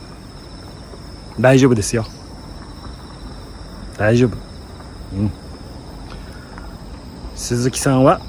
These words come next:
絶対に大丈夫。大丈夫です。鈴木さんは大丈夫。うん。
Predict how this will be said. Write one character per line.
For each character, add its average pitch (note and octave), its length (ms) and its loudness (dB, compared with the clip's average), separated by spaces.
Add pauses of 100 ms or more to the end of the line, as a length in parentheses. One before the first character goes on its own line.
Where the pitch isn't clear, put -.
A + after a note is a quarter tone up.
(2000)
絶 F3+ 300 6 (160)
対 G3+ 220 10
に A3 160 12
大 D#3 140 6
丈 B2+ 140 2
夫。 - 120 -6 (1200)
大 B2 180 8
丈 C#3 80 10
夫 C#3 60 6
で - 60 2
す。 - 220 -2 (1300)
鈴 C3 340 4
木 - 100 2
さ C#3 120 6
ん C3 60 8
は C3+ 80 10
大 C3 280 6
丈 D#3+ 140 6
夫。 A2+ 100 -2 (960)
う G#2 40 0
ん。 A2+ 120 4